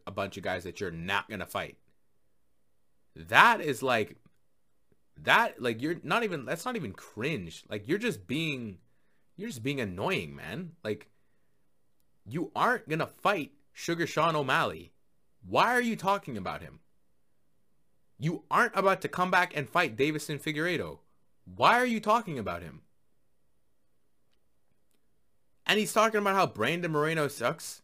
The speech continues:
He's like, "Brandon Moreno sucks." Like, who are you?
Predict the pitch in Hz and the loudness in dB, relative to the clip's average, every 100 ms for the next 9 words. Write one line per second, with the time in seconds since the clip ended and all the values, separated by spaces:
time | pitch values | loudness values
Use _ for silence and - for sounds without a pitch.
0 | _ _ _ _ _ - 120 98 85 107 | _ _ _ _ _ -12 -8 -6 -2 -2
1 | 143 143 131 127 135 113 - 135 123 - | 0 0 0 0 0 -2 -4 0 0 -2
2 | - - _ _ _ _ _ - 208 214 | -14 -18 _ _ _ _ _ -2 -2 -2
3 | - 247 254 254 269 151 85 | 0 4 6 6 6 2 -2